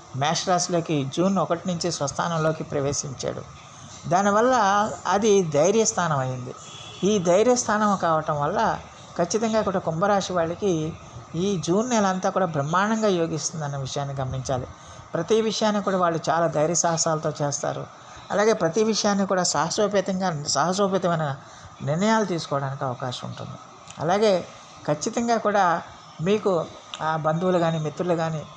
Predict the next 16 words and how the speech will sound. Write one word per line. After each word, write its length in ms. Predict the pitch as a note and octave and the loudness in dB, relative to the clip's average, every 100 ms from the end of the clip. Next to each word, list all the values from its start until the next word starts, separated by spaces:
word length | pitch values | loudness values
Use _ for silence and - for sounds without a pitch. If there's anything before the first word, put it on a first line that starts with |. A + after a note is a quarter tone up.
| - - E3+ | -20 -10 -6
ఇతరులు 280 | D#3+ B3+ | 0 2
కానీ 420 | A3+ G3+ F3+ E3 - - - - - | 4 2 0 -4 -8 -16 -20 -12 -2
మీకు 240 | G3+ G#3 | 0 0
సహకరించే 680 | F#3 D#3 F#3 G#3+ A#3+ A3 G#3 | 0 0 0 0 0 0 2
అవకాశాలు 760 | E3 D3+ D#3 C#3+ D3+ C#3 C3 C#3+ - - - | 2 2 -2 -2 -2 -4 -6 -10 -14 -10 -4
ఎక్కువగా 320 | D#3 F3+ E3+ | 0 0 0
కనిపిస్తున్నాయి. 600 | D#3+ D3+ D#3 - D3+ C#3 | -2 -4 -6 -2 0 2
ఆర్థిక 340 | F3 G3 A#3+ | 2 2 0
పరంగా 360 | A3 G#3 F#3+ F#3 | 2 2 0 0
మీకు 220 | F3 E3+ D3+ | -2 -4 -2
చాలా 200 | D3+ D#3 | -2 0
వరకు 420 | D#3 D3+ - C#3+ - - - - D3 | -2 -6 -6 -6 -6 -14 -20 -10 -2
మంచి 280 | F#3 A#3+ | -2 -2
ఫలితాలు 440 | A3+ F3+ D#3+ D#3+ D3 | -2 -2 0 -2 0
వస్తాయనే 420 | C3+ - D3 C#3 | -4 -2 -4 -2
విషయాన్ని 500 | C3 - C#3+ C3 B2 | -4 -4 -6 -6 -10